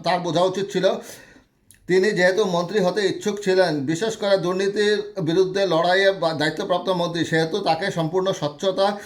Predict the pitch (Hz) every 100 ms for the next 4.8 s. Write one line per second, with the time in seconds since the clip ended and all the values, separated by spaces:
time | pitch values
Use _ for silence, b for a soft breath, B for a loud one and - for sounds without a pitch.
0 | B - 160 170 196 - 165 165 - 196
1 | 185 151 147 143 151 156 107 B B B
2 | 160 170 190 190 202 208 185 185 175 208
3 | 170 156 190 170 160 151 156 185 202 190
4 | 160 185 202 170 165 190 196